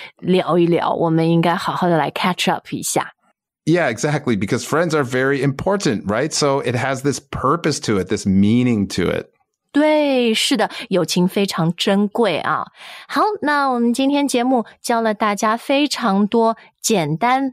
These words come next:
Speaker 1: 但是很实用的怎么来约人，怎么来形容社交生活的英语。节目最后，我想很快地看两个名词，一个是party，一个是function。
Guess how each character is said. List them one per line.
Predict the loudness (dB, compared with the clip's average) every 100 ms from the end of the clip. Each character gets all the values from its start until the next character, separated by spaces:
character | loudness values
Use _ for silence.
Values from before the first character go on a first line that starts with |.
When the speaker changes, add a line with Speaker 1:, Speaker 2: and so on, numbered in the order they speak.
| -2
Speaker 1:
但 | 0 0
是 | 0 -2
很 | -2 0 2 2
实 | 0 0 2 4
用 | 4 4 2
的 | 0 -2 -12 -14
怎 | -2 0
么 | 2
来 | 2 0
约 | 2 2 2 2
人， | 2 2 2 2
怎 | 2
么 | 0
来 | 2 0 0
形 | 0 2
容 | 4 2 2
社 | 0 2 2 0
交 | 0 0 0
生 | 0 0 0
活 | 0 0
的 | 0
英 | 0 2 2
语。 | 2 -2 -12 -20 -20 -8
节 | -2 0
目 | 2
最 | 2 2
后， | 2 0 -2 -14 -4
我 | -2
想 | 0 -2
很 | -2 0 2 2
快 | 0 0 0
地 | -2
看 | -2 0
两 | 0 0
个 | -2 0
名 | 2 4 4 2
词， | -2 -2 -2 -2 -2
一 | -2
个 | 0
是 | 0 -2 -6
party， | -2 0 0 -2 -2 -4 -10 _
一 | -2 0
个 | 0
是 | 0 -4
function。 | -6 -6 -2 0 0 -2 -2